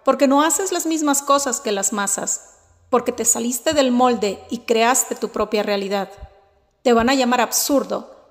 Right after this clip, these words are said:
por tener creencias diferentes a las que nos han infundido desde hace años. Te van a llamar trastornado porque actúas de formas salidas de lo establecido,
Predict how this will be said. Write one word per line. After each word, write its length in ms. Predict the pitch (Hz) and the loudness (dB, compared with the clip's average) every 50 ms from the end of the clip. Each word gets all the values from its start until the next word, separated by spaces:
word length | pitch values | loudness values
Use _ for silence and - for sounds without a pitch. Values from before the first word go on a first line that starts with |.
| _ _ | _ _
por 160 | - 262 247 | 0 0 2
tener 300 | 254 285 277 294 339 330 | 4 4 2 2 2 0
creencias 520 | - 415 403 349 349 349 349 - 302 277 226 | 0 2 2 2 2 0 0 0 0 0 0
diferentes 680 | 262 240 240 247 240 247 247 240 240 226 208 - - - - | -2 -2 0 0 0 0 0 -2 -2 -4 -4 -4 -6 -4 -2
a 80 | 226 214 | -2 -2
las 180 | 202 190 - | 0 -2 -4
que 80 | - 208 | -6 -8
nos 220 | 185 196 - - | -8 -8 -2 0
han 100 | 262 254 | 0 2
infundido 560 | 254 240 233 - 220 214 220 247 247 226 214 | 2 0 -2 -4 -6 -4 -2 -2 -2 0 0
desde 300 | 202 208 196 190 196 202 | -2 -2 -4 -2 -4 -2
hace 180 | 202 202 - 226 | 0 0 0 0
años. 520 | 208 202 190 190 190 180 185 185 - - - _ _ _ _ _ _ _ _ _ _ _ _ | 0 -2 -4 -4 -6 -8 -8 -8 -10 -10 -12 _ _ _ _ _ _ _ _ _ _ _ _
Te 120 | 269 254 | 2 2
van 160 | 226 240 247 | 2 2 2
a 40 | 277 | 0
llamar 380 | 277 262 233 233 233 240 240 - | 0 0 0 0 0 -2 -2 -4
trastornado 840 | 285 269 254 - - - 208 196 202 208 208 202 190 180 175 - - - - - - - _ _ | -4 -2 -2 -2 -2 -4 -4 -4 -2 -2 0 0 0 -2 -6 -8 -12 -20 -20 -20 -20 -20 _ _
porque 220 | - 254 247 - | 0 2 2 2
actúas 440 | 254 254 - - 330 349 359 359 - | 0 0 -2 0 2 4 4 4 4
de 100 | 339 302 | 2 0
formas 380 | - 285 285 294 285 302 285 - | 2 2 2 4 2 2 2 0
salidas 400 | 285 262 269 285 269 269 240 220 | 0 0 0 2 2 2 2 2
de 100 | 233 226 | 0 0
lo 60 | 208 | 0
establecido, 760 | 202 - - 208 202 208 208 - - 226 214 196 202 202 | -2 -4 -4 -4 -2 -2 -2 -2 -2 -4 -6 -8 -10 -12